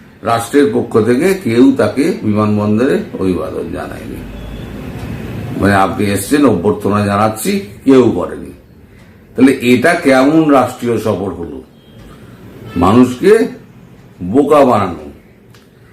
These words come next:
এইবার হলো গিয়ে স্টার মার্ট তো ডাকছে না, তাহলে কি বলা যায়? শফিক, ডাস্টবিন শফিক, সে বলে দিল যে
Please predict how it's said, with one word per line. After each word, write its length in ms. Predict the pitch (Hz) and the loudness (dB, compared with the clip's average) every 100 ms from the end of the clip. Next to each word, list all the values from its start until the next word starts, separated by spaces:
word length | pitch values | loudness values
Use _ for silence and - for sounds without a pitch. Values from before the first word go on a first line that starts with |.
| - - | -20 -6
এইবার 520 | - 208 214 208 196 | 4 6 6 6 4
হলো 280 | 170 170 165 | 4 2 2
গিয়ে 280 | 160 160 151 | 2 0 0
স্টার 380 | - 120 110 113 | -4 -2 -2 0
মার্ট 260 | 113 107 - | 0 -2 0
তো 160 | 110 104 | 0 2
ডাকছে 400 | 120 120 135 123 | 2 0 0 2
না, 160 | 120 - - - - - - - - | 0 -4 -12 -20 -20 -20 -20 -6 0
তাহলে 220 | 120 127 | 4 2
কি 300 | - 147 147 | 2 0 4
বলা 260 | 127 139 | 4 6
যায়? 280 | 143 175 190 | 4 2 0
শফিক, 680 | - - 147 147 170 208 190 | -2 0 2 4 2 4 2
ডাস্টবিন 460 | 135 127 110 139 127 | 2 0 2 2 2
শফিক, 640 | 117 131 131 214 214 185 - - - - | 2 0 2 2 0 -6 -14 -20 -20 -4
সে 300 | - 147 156 | 2 6 4
বলে 300 | 117 123 127 | 4 4 4
দিল 200 | 143 185 233 208 - - - - - - 110 | 4 4 4 4 -2 -14 -20 -20 -20 -16 -2
যে 420 | 151 135 113 | 4 4 4